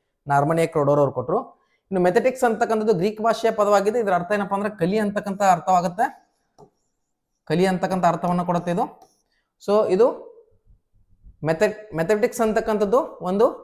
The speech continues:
systematic study of reinforcement, ಒಂದು ಪುನರ್ಬಲನದ ವ್ಯವಸ್ಥಿತ ಅಧ್ಯಯನವನ್ನ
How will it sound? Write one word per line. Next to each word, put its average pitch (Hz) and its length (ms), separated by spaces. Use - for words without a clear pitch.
systematic 220 560
study 185 260
of 220 140
reinforcement, 170 560
ಒಂದು 190 160
ಪುನರ್ಬಲನದ 220 680
ವ್ಯವಸ್ಥಿತ 208 380
ಅಧ್ಯಯನವನ್ನ 202 400